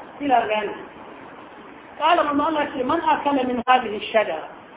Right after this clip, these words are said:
Facci wannan itace, ya nuni ne, ya nuni sun tafarnuwa. Facci wannan tafarnuwar, "فلا يقرب مساجد."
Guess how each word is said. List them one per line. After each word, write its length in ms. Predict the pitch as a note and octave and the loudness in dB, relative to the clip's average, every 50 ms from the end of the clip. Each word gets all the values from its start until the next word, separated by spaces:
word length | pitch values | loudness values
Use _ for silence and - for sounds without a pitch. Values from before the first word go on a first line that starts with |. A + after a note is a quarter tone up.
| - - - - - - - - - | -20 -20 -20 -20 -20 -20 -20 -16 0
Facci 320 | - F4+ F4+ - - - E4+ | 2 2 2 2 -6 -4 4
wannan 480 | D#4+ E4 F4 F4+ D#4+ D4+ C4 - - | 6 8 8 8 8 4 4 2 -2
itace, 480 | B3+ - - C4 B3+ B3+ - - - - - - - - - - - - - - - - - - - - G3 | -4 0 4 6 6 6 6 2 -14 -14 -16 -16 -18 -18 -20 -20 -20 -20 -20 -20 -20 -20 -20 -20 -18 -8 -6
ya 100 | B3 D4 | -2 0
nuni 320 | D#4 C#4+ C4+ B3 B3 B3+ | 2 2 2 2 2 0
ne, 140 | B3+ A3+ F#3 D#3+ - - - - - - | 0 -2 -2 -4 -10 -12 -16 -16 -8 -4
ya 100 | A#3+ C4 | -4 -2
nuni 220 | C4 A#3 A3 G#3+ G3+ - - | -2 -2 -2 -4 -4 -6 -6
sun 180 | B3 B3 - - | -6 -6 -6 -4
tafarnuwa. 640 | - C#4+ - A3+ A3 G#3+ G#3+ G3+ G3+ F3+ - - - _ | -6 0 4 4 4 4 4 0 0 0 -2 -4 -10 _
Facci 240 | - E4+ E4 - F4+ | -14 -14 -8 -4 0
wannan 400 | E4+ F4 F4 F4 E4 D#4 B3+ A3+ - | 2 4 4 4 4 2 2 2 0
tafarnuwar, 560 | A3 - A3+ A#3 A#3+ B3+ B3+ B3+ A3+ F#3+ - - - - - - - - - - - - - | 0 6 6 6 6 6 2 2 2 0 0 -2 -12 -14 -16 -18 -18 -20 -20 -20 -20 -18 -8
"فلا 460 | - G3+ G3+ G3+ A3+ A#3 A#3+ A#3 A#3 | -2 -2 0 4 4 6 8 8 6
يقرب 540 | A3+ G#3 G#3 G#3 - G3 F3+ G3 A#3+ C#4 C#4+ - - - - - - - - - - - - F3+ F3 | 6 4 0 -2 -4 -4 -4 -2 -2 -4 -4 -6 -12 -16 -16 -18 -18 -18 -18 -18 -18 -18 -12 -6 -6
مساجد." 520 | E3 - - E3 D#3 D3 C#3+ E3 E3 D#3+ | -6 -4 -2 -4 -4 -4 -4 -6 -6 -6